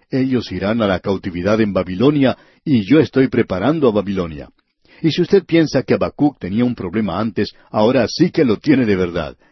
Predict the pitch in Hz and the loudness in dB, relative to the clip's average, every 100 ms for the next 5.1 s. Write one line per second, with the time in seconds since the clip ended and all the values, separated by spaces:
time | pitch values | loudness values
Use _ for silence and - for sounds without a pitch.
0 | _ _ _ - - 139 123 139 127 98 | _ _ _ -6 -2 2 2 2 2 0
1 | 110 - - _ _ - 156 143 - 226 | 0 -4 -12 _ _ -4 -2 -2 0 0
2 | 226 208 160 110 98 139 - 117 98 95 | 0 -4 -4 -2 -2 -2 0 -2 -2 -2
3 | 110 190 156 95 - _ _ - 156 135 | -2 -2 -2 -4 -8 _ _ 0 2 2
4 | 101 143 151 131 - 95 - 135 113 117 | 0 -2 -2 -2 -4 -6 -2 -2 0 -2